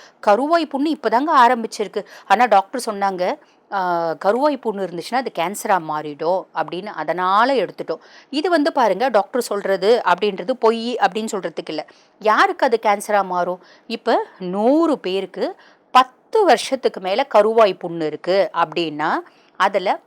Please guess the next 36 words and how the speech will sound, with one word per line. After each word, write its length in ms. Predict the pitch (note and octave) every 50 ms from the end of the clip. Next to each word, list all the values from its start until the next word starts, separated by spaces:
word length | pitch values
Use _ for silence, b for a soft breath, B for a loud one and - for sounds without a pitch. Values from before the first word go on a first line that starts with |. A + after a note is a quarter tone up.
| _ _
பத்து 400 | - A#3 A#3 - _ - F#4+ F4
பேருக்கு 360 | - G3+ F3+ F3 E3+ - C4
அது 60 | A#3 - -
கேன்சரா 360 | E3+ D#3+ D#3 - - F3 E3
மாறும். 260 | E3 D3+ C#3+ C3+ C3 - b b b b b b
அந்த 200 | - A#3+ A#3+ B3 A#3+
கேன்சரா 360 | B3+ C4+ D#4 D4+ - F4 E4+ D#4 C4
மாறக்கூடியவங்க 600 | B3 A#3 A#3+ A#3 - A#3 G#3+ G#3+ G#3+ A#3 C#4+ E4
வயது 400 | D4 C4 A#3+ C4+ F4 G#4+ G#4+ G4
அதிகமா 340 | D4+ A#3 G3 G3 G#3 F#3+ F3
இருக்கலாம், 260 | D3 - - D#3+ - -
ஃபிஃப்டி 240 | B3+ A#3 - - B3
பிளஸ் 260 | - G3 F3 - -
இருக்கலாம். 300 | F3+ D#3 - D#3+ C#3+ b b b b b b
பொதுவா 260 | - G3 G#3+ B3+ D#4 E4+ D#4+
ஃபார்ட்டி 300 | - A#3 A3+ A3+ - C4+
பிளஸ், 320 | B3 C4 C4 C4+ C4+ - b b b b b b b b -
ஃபிஃப்டி 280 | - C4+ B3+ - - C#4+
பிளஸ்னாலே 520 | - C#4 B3+ B3+ - C#4 B3 A3+ A#3 D4+ E4+
கருவாய் 400 | - C4 C4 C#4+ D#4+ D#4+ D#4 -
புண்ணுன்னா 240 | - B3+ B3+ C4+ E4+ F4
ஃபர்ஸ்ட் 220 | - C4+ - - E4
பயாப்சியை 600 | A#3 A3 G#3+ A3+ C4+ D4 - - - D#4+ D4 C#4
பார்த்துட்டு 480 | - - A#3+ C4+ D4 D4 - C#4+ -
தான் 120 | C#4 E4+ G4+
நாங்க 180 | G4+ D#4 C4
வைத்தியமே 400 | A3+ A3 A3 G3 A3+ A3+ A#3 B3+ B3+ G#3+
பண்றோம். 220 | F3+ E3+ D#3 D#3+ - _ -
புரியுதுங்களா? 420 | - A#3 A#3 G#3+ F#3 F3+ F#3 G#3+ - F4+ - b b b b b b b
இளம் 360 | - A3 B3+ F4+ G#4 A4+ A4 F#4+
வயசுல 340 | D4+ B3 A#3 - B3 D4 D#4+
பெருசா 200 | - A3+ G#3+ -
அதை 200 | - C#4 B3+ A3
பத்தி 180 | F#3+ G3+ G#3+ A#3+
கவலைப்பட 440 | - A3+ G3 G3+ A3 G#3+ G#3+ G3 F#3+
வேண்டியதில்ல. 460 | F#3 F3+ E3+ F3 E3+ E3+ F3 G3